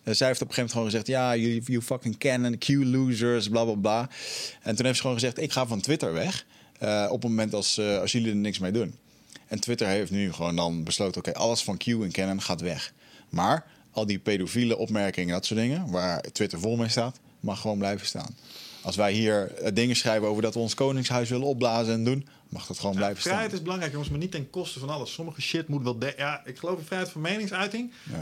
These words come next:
Speaker 2: maar ik geloof niet noodzakelijk in de volledige vrijheid of speech. Sommige shit moet je gewoon niet kunnen zeggen. Dit soort shit moet je gewoon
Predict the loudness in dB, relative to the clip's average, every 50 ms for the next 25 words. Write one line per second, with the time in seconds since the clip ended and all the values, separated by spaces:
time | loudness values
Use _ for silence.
0 | -6 -6 -4 0 0 0 0 0 -2 -2 -2 -2 0 0 0 0 0 -2 -4 -4
1 | -4 -4 -4 -2 -2 -2 -2 -2 -2 -4 -4 -2 0 0 0 0 0 -2 -2 -4
2 | -2 0 -2 -2 -2 -2 -6 -8 -6 -4 -4 -2 -2 -2 -2 0 0 -2 -2 -4
3 | -6 -4 -4 -4 -2 -2 -2 -4 -4 -6 -6 -4 -2 -2 -2 -2 -6 -10 -6 -4
4 | -4 -4 -4 -4 -2 0 0 0 0 -2 -8 -10 -10 -8 -6 -6 -6 -6 -6 -8